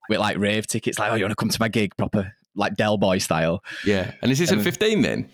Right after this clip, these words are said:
Speaker 1: Yeah, yeah. And I, I ended up, like, I don't know if I sold it out, but it was busy. Um, it must, I think it must have been, like, a maybe two hundred cap venue, and there must have easily been, like, hundred and fifty people.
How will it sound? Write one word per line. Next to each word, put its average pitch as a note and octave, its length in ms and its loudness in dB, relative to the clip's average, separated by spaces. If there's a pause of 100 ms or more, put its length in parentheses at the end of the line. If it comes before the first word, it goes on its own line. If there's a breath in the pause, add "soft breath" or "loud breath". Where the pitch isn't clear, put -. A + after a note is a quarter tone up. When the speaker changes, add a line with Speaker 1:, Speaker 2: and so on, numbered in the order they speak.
(140)
Speaker 1:
Yeah, C3+ 380 4
yeah. C3 260 4
And B2+ 100 2
I, C3+ 120 2
I C3 120 2
ended E3 160 2
up, - 80 0
like, G#2 220 2
I G#2+ 80 2
don't E3+ 100 2
know D3+ 60 2
if A2 60 0
I G#2+ 40 2
sold G#2+ 340 2
it - 60 0
out, G2+ 280 0
but F#2 100 -2
it F2+ 40 -2
was F#2 200 -4
busy. G2 420 -2 (240)
Um, F#2 600 -2 (960)
it A#2+ 60 -6
must, C#3+ 280 0
I - 60 -8
think F#3 240 0
it - 160 -2
must B2 160 -2
have A#2+ 60 0
been, G2+ 160 2
like, F2+ 240 -2
a E2 60 -4 (200)
maybe G2 240 -2
two - 300 0
hundred F#2 300 -2
cap - 260 -4
venue, E2 320 -2
and D#2 80 -2
there F#2+ 40 0
must A2 200 -2
have E2+ 80 -2
easily E2+ 240 -2
been, E2 160 -4
like, D2 100 -4
hundred F2+ 240 -4
and E2 80 -6
fifty - 240 -4
people. F2 540 -4